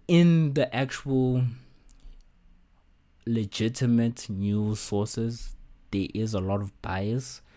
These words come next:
I don't wanna say the news sources th-, that have bias.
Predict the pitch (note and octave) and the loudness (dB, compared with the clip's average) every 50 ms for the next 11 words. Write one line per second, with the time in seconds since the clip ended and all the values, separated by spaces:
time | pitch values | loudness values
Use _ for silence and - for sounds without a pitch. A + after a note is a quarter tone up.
0 | - - - _ - - G2 G#2+ A2+ A#2+ B2+ B2+ A#2+ A#2 A2+ A2 G#2 - - - | -20 -20 -20 _ -10 -6 -2 2 4 4 4 6 4 4 4 2 0 -4 -6 -6
1 | - - A#2 A#2 A#2 A#2 A#2 A#2 A2 G#2+ G2+ G2+ G2 G2 G#2 G#2+ G#2+ G#2+ G#2+ G#2+ | -2 0 2 4 4 4 2 2 0 -2 -4 -2 -2 0 0 2 2 2 2 0
2 | G#2+ - - - - - - - - - - - - - - - A2+ A2 A2 - | -2 -4 -8 -12 -16 -18 -20 -20 -20 -20 -20 -20 -20 -16 -4 0 2 2 2 0
3 | - A2+ G#2+ G#2 G#2+ - _ - - _ - - - - C#3 G2+ G2+ G2+ G2+ G2 | -2 -4 -4 -4 -6 -8 _ -16 -16 _ -14 -14 -12 -12 -6 -4 -2 -2 -2 0
4 | G#2+ G2+ G2+ G2+ - - E2+ F2 F#2+ F#2+ G2 G2 G2+ G#2 - - - | -2 -2 -2 -2 -6 -6 -6 -6 -4 -4 -4 -4 -6 -6 -8 -14 -20